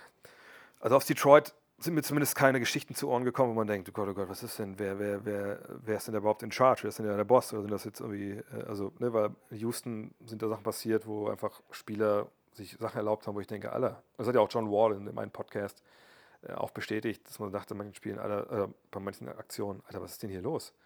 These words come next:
So wie ihr das hier macht, so, das könnt ihr nicht anderswo so durchziehen.“ Und er hat sich ja dann meistens auf die Sachen auf dem Feld bezogen. Ich kenne auch Geschichten von, äh, abseits des Feldes.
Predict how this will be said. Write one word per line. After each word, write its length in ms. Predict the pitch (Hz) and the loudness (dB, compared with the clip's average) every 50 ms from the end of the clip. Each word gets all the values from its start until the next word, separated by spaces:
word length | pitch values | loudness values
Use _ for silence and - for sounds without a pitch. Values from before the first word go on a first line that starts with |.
| _ _ _ _ _ | _ _ _ _ _
So 160 | - - 95 | -20 -14 -12
wie 60 | - | -10
ihr 380 | 127 117 117 117 113 107 - - _ _ _ _ _ _ | -4 0 2 2 2 2 0 -4 _ _ _ _ _ _
das 200 | - 107 101 - | -6 -6 -6 -4
hier 120 | - 113 98 | -2 -4 -2
macht, 380 | 95 98 113 - - _ - _ - | 0 -2 -2 -4 -4 _ -20 _ -20
so, 220 | 117 113 101 117 131 | -18 -12 -10 -10 -10
das 320 | - - 95 - - _ _ - | -10 -12 -14 -14 -14 _ _ -6
könnt 220 | - 123 156 - | -6 -6 -4 -2
ihr 60 | 220 | -6
nicht 220 | 160 - - - - | -6 -6 -10 -12 -8
anderswo 460 | - 120 113 104 - - 110 104 101 | -8 -2 -2 -2 -4 -4 -6 -4 -4
so 160 | 95 90 98 95 | -4 -6 -8 -6
durchziehen.“ 580 | - 104 95 - - - - 98 92 90 - _ _ - - - - - _ _ | -6 -6 -6 -6 -8 -12 -12 -12 -12 -14 -16 _ _ -20 -20 -20 -20 -20 _ _
Und 120 | - 113 | -4 2
er 100 | 113 113 | 4 4
hat 80 | 120 - | 4 4
sich 120 | 131 113 | 0 0
ja 60 | 127 117 | 2 2
dann 160 | 104 101 101 | 2 2 2
meistens 340 | 104 113 113 - - - 113 | 2 2 2 0 -4 -2 -2
auf 160 | 110 - - | -2 -2 -2
die 120 | - 110 | -8 -4
Sachen 200 | 101 107 113 113 | -4 -4 -2 0
auf 180 | - 113 113 - | 2 2 2 2
dem 160 | - 113 107 | 0 -4 -2
Feld 260 | - - 120 135 - - _ _ - 131 | 2 2 2 2 2 -4 _ _ -10 -10
bezogen. 440 | 110 - - - 139 127 117 113 | -10 -8 -2 0 0 0 0 -2
Ich 260 | 127 - - - - _ _ | -8 -10 -12 -16 -20 _ _
kenne 160 | - 110 113 | -8 -6 -6
auch 80 | 104 - | -6 -6
Geschichten 280 | - - - _ - | -8 -14 -14 _ -12
von, 120 | - - - | -10 -10 -8
äh, 40 | - - - - - _ _ - - - - - - - - 117 120 127 - | -8 -10 -12 -16 -20 _ _ -18 -16 -14 -14 -16 -16 -18 -16 -14 -14 -4 -4
abseits 260 | 131 - - 131 - | -4 -4 -4 -8 -8
des 100 | 117 - - | -8 -4 0
Feldes. 340 | 120 113 110 107 - - | 0 2 2 0 -4 -6